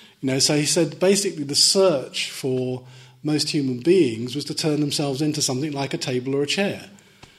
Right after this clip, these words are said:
with an identity <laughs> or a degree of lack of change. Now, there are many, many strategies that we have for doing that, isn't there?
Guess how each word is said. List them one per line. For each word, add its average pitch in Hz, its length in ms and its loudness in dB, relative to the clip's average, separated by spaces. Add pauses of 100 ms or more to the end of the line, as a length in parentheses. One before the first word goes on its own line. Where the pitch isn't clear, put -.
(220)
with 139 160 -2
an 147 80 2
identity 160 680 0 (200)
<laughs> - 640 -12
or 131 360 -2 (240)
a - 20 -14
degree 135 460 -4
of 131 140 -4
lack 135 280 -6
of 127 140 -8
change. 143 480 -6 (340)
Now, 165 120 0
there 175 80 4
are 170 40 4
many, 208 320 2
many 175 180 2
strategies 139 640 -4
that 135 140 -8
we 135 80 -8
have 127 220 -8
for 123 100 -12
doing 113 360 -6
that, 101 160 -16
isn't 117 260 -12
there? 117 200 -18